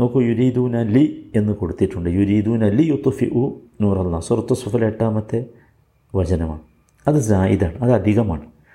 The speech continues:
അവിടെ അൻ എന്ന അർത്ഥം കിട്ടുന്നതിന് വേണ്ടി ചേർത്ത ഒരു സംഗതിയാണ്. അങ്ങനെ മൂന്ന് രീതിയിൽ വരാം. അത് അറബി ഭാഷ അറിയുന്നവർ ശ്രദ്ധിക്കാൻ വേണ്ടി പറഞ്ഞ ഒരു സംഗതിയാണ് ഞാൻ. അപ്പോൾ ഇവരിവിടെ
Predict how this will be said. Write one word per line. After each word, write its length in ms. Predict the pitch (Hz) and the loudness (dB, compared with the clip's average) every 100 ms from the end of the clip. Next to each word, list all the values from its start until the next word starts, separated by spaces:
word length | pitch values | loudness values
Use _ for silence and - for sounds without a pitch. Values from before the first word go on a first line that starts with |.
| _ _ | _ _
അവിടെ 320 | 120 151 - - | 0 0 0 0
അൻ 200 | 170 170 - | 0 -2 -2
എന്ന 420 | 117 110 117 117 - - - - - | -2 0 0 -2 -6 -20 -20 -8 -2
അർത്ഥം 400 | 92 - 143 117 | -2 0 0 0
കിട്ടുന്നതിന് 480 | - 92 92 87 | -2 0 0 0
വേണ്ടി 540 | 90 82 80 80 135 - | 0 -2 -4 -4 -8 -8
ചേർത്ത 480 | - 95 85 - 110 - 107 | -6 -4 -4 -6 -8 -4 -4
ഒരു 100 | 90 | -2
സംഗതിയാണ്. 580 | 101 82 82 85 87 | -4 -4 -2 -2 -2
അങ്ങനെ 280 | - 117 127 | -8 -2 0
മൂന്ന് 280 | 127 117 135 | 2 2 2
രീതിയിൽ 460 | 120 101 92 - - - - - - - | 2 2 0 -2 -6 -16 -18 -20 -18 -6
വരാം. 280 | 87 85 - 110 | -2 -2 -4 -2
അത് 300 | 98 113 - - - - - - | 0 0 -6 -18 -20 -20 -12 -4
അറബി 280 | 98 98 92 | -2 0 0
ഭാഷ 320 | 95 101 - | 2 2 0
അറിയുന്നവർ 640 | - - 101 98 95 95 104 | -4 -2 0 2 2 0 -2
ശ്രദ്ധിക്കാൻ 600 | - 92 90 - 92 87 | -2 -2 -2 0 0 2
വേണ്ടി 280 | 82 90 - | 0 -2 -2
പറഞ്ഞ 260 | 98 90 95 | 0 2 2
ഒരു 120 | 92 | 0
സംഗതിയാണ് 720 | - 92 87 87 82 80 131 - | 0 0 2 2 2 0 -4 -2
ഞാൻ. 260 | 90 73 - - - - - - | -2 -2 -10 -20 -16 -14 -14 -2
അപ്പോൾ 420 | 147 156 90 - - - - | 2 2 2 -4 -14 -18 -6
ഇവരിവിടെ 720 | 156 160 190 180 147 139 147 | -2 2 2 2 0 0 0